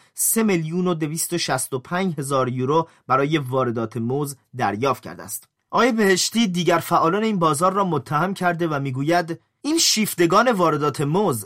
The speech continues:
چرا در موعد خود مبادرت به صادرات سیب مازاد باغداران عزیز کشور ما نکردند تا امروز هیچ منع قانونی نداشته باشند؟» اشاره او به طرح واردات موز به ازای صادرات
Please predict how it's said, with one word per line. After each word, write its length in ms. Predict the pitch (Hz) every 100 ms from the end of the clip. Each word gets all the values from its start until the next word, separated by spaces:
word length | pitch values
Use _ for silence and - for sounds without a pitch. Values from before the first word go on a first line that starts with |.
| -
چرا 220 | - 226
در 200 | 202 156
موعد 480 | 147 139 143 135 131
خود 420 | 123 165 185 165 143
مبادرت 640 | 143 135 135 127 156 175
به 100 | 156
صادرات 580 | 160 - 139 127 131 -
سیب 320 | 170 - 165
مازاد 520 | 170 147 131 123 156 160 160 - _ -
باغداران 840 | 123 139 135 117 113 123 127 156
عزیز 460 | 165 123 120 139 160
کشور 420 | 160 127 143 151
ما 120 | 160
نکردند 840 | 151 151 185 175 143 123 113 107 107 _ _
تا 120 | 143
امروز 440 | 131 135 139 156 - _
هیچ 380 | - 185 180 135
منع 480 | 131 151 185 175 156
قانونی 680 | 135 123 120 113 127 147 - _
نداشته 440 | 120 139 131 - 87
باشند؟» 360 | 80 78 85 _ _ -
اشاره 360 | 143 143 131 135
او 260 | 170 165 - -
به 80 | 151
طرح 380 | - 165 151
واردات 440 | 165 156 143 151 165
موز 340 | 156 170 170
به 120 | 151
ازای 260 | 143 147 170
صادرات 680 | - 147 131 135 135 131